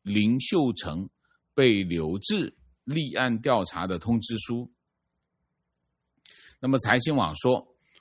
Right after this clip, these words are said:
胡恒华的仕途主要集中在湖南、重庆。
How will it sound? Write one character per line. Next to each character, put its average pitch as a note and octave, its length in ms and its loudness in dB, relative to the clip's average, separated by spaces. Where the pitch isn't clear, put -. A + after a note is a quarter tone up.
胡 C#3+ 260 0
恒 C3+ 280 2
华 A#2 320 4
的 A#2 180 4
仕 C3 300 -2
途 F#2+ 400 -6
主 F2 240 -6
要 A#2 180 4
集 A2 200 -4
中 A#2 140 -2
在 A2+ 220 2
湖 G2 240 -2
南、 F#2 300 2
重 G2 240 -4
庆。 C3 280 -2